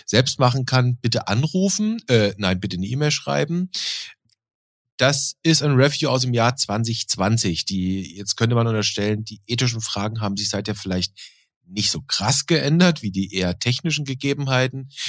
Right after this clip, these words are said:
Es geht um Ethik, äh, beim Einsatz von artifizieller Intelligenz in der Medizin. Und wenn ich das richtig mitgenommen habe, haben die am Ende drei ethische Aspekte herausgearbeitet auf ganz vielen verschiedenen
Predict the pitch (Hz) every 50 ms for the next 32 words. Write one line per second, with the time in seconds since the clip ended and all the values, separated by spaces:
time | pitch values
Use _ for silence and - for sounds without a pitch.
0 | 131 117 - - 98 117 120 113 107 - 123 139 143 - - 156 147 - - -
1 | - - _ _ - 113 107 98 107 104 98 92 - 95 107 117 117 117 110 -
2 | - - - 107 104 104 104 101 98 - 98 101 110 107 - 104 - - 104 101
3 | 101 95 - - - 104 95 92 92 82 82 - - 87 90 92 - 90 92 90
4 | 82 78 80 80 - - - - - - 156 180 196 214 214 - - - - -
5 | - - - - _ _ _ 127 117 120 120 120 117 - 113 104 98 104 113 120
6 | 143 139 120 113 117 110 107 101 104 98 117 147 - - - 143 - 139 131 139
7 | - 135 127 127 123 127 123 120 120 - - 113 113 117 123 113 113 104 95 107
8 | 110 104 104 - - - 110 107 104 95 107 104 104 98 92 82 85 - - 151
9 | - - - 151 139 127 117 117 123 139 131 139 - - - 110 120 120 120 117
10 | 113 - - - - 117 120 127 127 - - - 127 123 127 127 123 - - 95
11 | - - 113 110 110 107 98 95 98 95